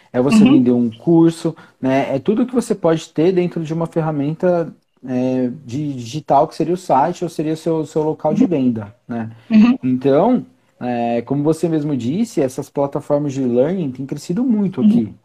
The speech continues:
Speaker 1: né?
Speaker 2: Sim.
Speaker 1: Então você consegue fazer um curso com quiz, que a pessoa recebe
Speaker 2: Uhum.
Speaker 1: um diploma, que a pessoa vai,
Speaker 2: Uhum.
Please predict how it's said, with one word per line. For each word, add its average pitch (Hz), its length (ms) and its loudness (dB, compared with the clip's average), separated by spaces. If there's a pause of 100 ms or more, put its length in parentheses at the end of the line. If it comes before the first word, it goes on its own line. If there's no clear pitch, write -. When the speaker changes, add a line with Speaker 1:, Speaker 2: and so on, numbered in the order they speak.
Speaker 1:
né? 110 260 -8 (180)
Speaker 2:
Sim. 208 220 2
Speaker 1:
Então 165 140 4
você 170 200 0
consegue 160 400 0
fazer 156 240 0
um 151 100 -2
curso 196 480 0
com 170 160 0
quiz, 196 540 2 (260)
que - 80 -2
a 151 60 0
pessoa 165 320 2
recebe 165 340 2
Speaker 2:
Uhum. 143 60 4
Speaker 1:
um 147 40 0
diploma, 170 840 0
que - 100 -10
a 139 60 -4
pessoa 143 380 -2
vai, 127 260 6
Speaker 2:
Uhum. 202 180 4